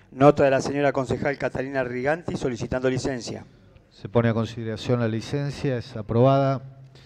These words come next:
Speaker 2: Se deja constancia que en su lugar, eh, toma la banca la concejal Gladys Gasulla.
Speaker 1: Nota del presidente de la Comisión de Educación, Cultura, Turismo y Deporte, comunicando el archivo de expedientes comprendidos en los alcances de los artículos cincuenta y dos y cincuenta y tres del reglamento interno.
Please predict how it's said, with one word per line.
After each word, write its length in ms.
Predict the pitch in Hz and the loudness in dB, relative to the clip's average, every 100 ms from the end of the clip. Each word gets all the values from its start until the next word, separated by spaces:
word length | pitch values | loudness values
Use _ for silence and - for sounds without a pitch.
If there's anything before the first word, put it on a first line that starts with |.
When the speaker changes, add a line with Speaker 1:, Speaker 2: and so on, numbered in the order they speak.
| - - - - - | -20 -20 -20 -20 -6
Speaker 2:
Se 140 | - | 0
deja 200 | 117 117 | 2 4
constancia 480 | 113 - 135 123 117 | 2 2 0 0 -2
que 60 | 113 | -2
en 80 | |
su 160 | 110 110 | -2 2
lugar, 440 | 113 120 131 135 - - - - _ _ - | 4 6 4 0 -8 -18 -20 -20 _ _ -6
eh, 300 | 113 104 101 | -2 -2 -2
toma 260 | - 117 117 | 0 2 2
la 100 | 110 | 2
banca 300 | 120 120 120 | 2 0 -2
la 220 | 110 104 | -2 -4
concejal 680 | - 101 - 107 117 117 110 | -4 -4 -4 -6 -2 -4 -4
Gladys 420 | 110 120 120 107 | -2 2 2 2
Gasulla. 540 | 107 - 101 - 85 - - _ _ _ _ _ _ _ _ _ _ _ _ _ _ _ _ _ - | 0 0 0 -2 -10 -12 -20 _ _ _ _ _ _ _ _ _ _ _ _ _ _ _ _ _ -8
Speaker 1:
Nota 320 | 120 147 156 | 8 8 10
del 120 | 147 | 8
presidente 440 | 135 135 151 156 147 | 6 2 2 2 4
de 80 | 139 | 4
la 80 | |
Comisión 380 | 131 131 123 151 | 4 2 0 2
de 60 | 139 | 4
Educación, 480 | 135 131 123 156 151 | 6 4 4 2 2
Cultura, 440 | 135 135 156 135 | -2 2 2 2
Turismo 340 | 135 139 139 | 0 -2 -2
y 20 | 131 | 0
Deporte, 640 | 123 160 170 - 185 - - - _ | 2 4 4 2 -4 -4 -14 -20 _
comunicando 760 | - 190 175 160 170 170 160 156 | 4 4 4 -2 -2 0 4 4
el 60 | 131 | 2
archivo 420 | 131 - 160 143 | -4 0 4 4
de 80 | 139 | 2
expedientes 540 | - 143 147 156 139 | -2 -4 -4 -4 -6
comprendidos 580 | 135 123 127 143 143 127 | -4 -4 -2 0 0 0
en 60 | |
los 140 | 131 127 | -4 -4
alcances 380 | 123 139 143 143 | -6 -6 -6 -4
de 60 | |
los 160 | 120 131 | -2 -4
artículos 460 | 123 139 131 131 | -4 -6 -2 -2
cincuenta 420 | 143 123 123 120 131 | -4 -6 -6 -4 -2
y 20 | |
dos 180 | 147 147 | -2 -2
y 40 | |
cincuenta 320 | 131 120 120 | -8 -8 -8
y 60 | 117 | -4
tres 200 | 139 143 | -2 -2
del 140 | 123 | -2
reglamento 400 | 117 120 127 127 | -2 -4 -4 -4
interno. 500 | 127 117 117 98 104 | -6 -2 -2 -4 -12